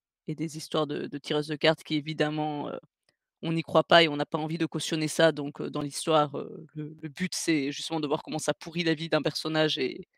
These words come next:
et de le remettre en question. Mais, euh, toute la façon dont c'était censé être présenté était donc avec des fausses cartes de tarot à chaque fois qui expriment des,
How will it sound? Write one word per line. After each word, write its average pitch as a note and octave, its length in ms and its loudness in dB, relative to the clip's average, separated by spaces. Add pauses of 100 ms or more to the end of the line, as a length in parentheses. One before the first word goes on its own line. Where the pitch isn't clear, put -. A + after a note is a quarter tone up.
(500)
et D#3 80 2
de D3+ 100 -2
le D3+ 120 0
remettre D3+ 320 0
en C#3 80 -6
question. E3 340 -2 (560)
Mais, D#3+ 180 6
euh, D3+ 60 8
toute - 200 -4
la E3+ 80 10
façon F3+ 280 0
dont F3 80 0
c'était D#3+ 460 2
censé E3+ 260 -4
être - 80 2
présenté D#3+ 420 4
était F3+ 280 8
donc E3+ 200 0
avec D3+ 160 2
des C#3+ 80 -2
fausses - 280 0
cartes - 280 2
de D#3+ 140 0
tarot D#3+ 400 4
à D#3+ 60 2
chaque - 240 0
fois E3+ 180 0
qui - 220 -6
expriment D3+ 520 -6
des, C#3+ 260 -4